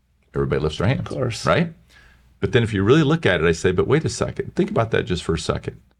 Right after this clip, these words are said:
Speaker 1: Why do we allow these people to behave that way? And how much damage have they done over the last five years?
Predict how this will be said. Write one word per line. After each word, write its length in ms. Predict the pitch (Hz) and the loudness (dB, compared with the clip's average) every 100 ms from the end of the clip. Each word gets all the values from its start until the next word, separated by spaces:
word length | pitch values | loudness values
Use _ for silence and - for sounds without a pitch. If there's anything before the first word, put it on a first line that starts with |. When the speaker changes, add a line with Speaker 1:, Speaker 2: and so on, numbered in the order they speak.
| _ _ _ _ _ _ _ - | _ _ _ _ _ _ _ -4
Speaker 1:
Why 160 | 92 | 0
do 80 | 151 | 0
we 100 | 226 | 0
allow 180 | 202 - | 0 -2
these 160 | - - | -4 -6
people 220 | - - | -8 -6
to 80 | - | -4
behave 260 | 67 71 | -2 -2
that 140 | - - | -2 -4
way? 280 | 78 120 139 _ _ _ _ _ - | -2 -4 -4 _ _ _ _ _ -2
And 120 | 87 | 2
how 100 | 92 | 2
much 180 | 101 107 | 2 2
damage 300 | 107 113 82 | 0 2 0
have 120 | 85 | 2
they 80 | 82 | 2
done 180 | 85 98 | 2 0
over 120 | 78 | 0
the 80 | 78 | 0
last 220 | 80 78 | -2 0
five 200 | 82 82 | -2 0
years? 380 | 107 98 - | -2 -4 -8